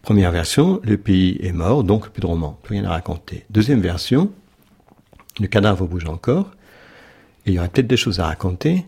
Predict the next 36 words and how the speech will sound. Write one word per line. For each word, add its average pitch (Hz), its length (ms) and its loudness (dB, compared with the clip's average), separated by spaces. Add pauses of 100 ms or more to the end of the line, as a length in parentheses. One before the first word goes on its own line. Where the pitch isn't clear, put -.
(440)
mais - 60 -20
ce - 80 -16
qu'il - 140 -4
y - 20 0
a 131 80 0
à 95 60 2
raconter, 95 480 -2
c'est - 160 -8
quand 95 100 -6
même 90 120 -4
pas 110 100 0
Jojo. 92 400 -4 (480)
Et - 40 -14
ce - 100 -12
qu'il 113 80 2
y - 20 4
a 95 60 4
à - 20 4
raconter, 87 460 -2
c'est - 160 -2
la 98 100 0
collaboration, 85 840 -2 (380)
c'est - 120 -12
la 95 80 -6
participation 92 640 -4
de, 85 160 -6
de, 85 260 -6
de, 82 360 -10
du 92 120 -8
pays 92 380 -2
à 82 80 -10
la, 82 160 -8 (440)
à 98 60 -4
la 87 80 -4
solution 92 340 -4
finale, 95 480 0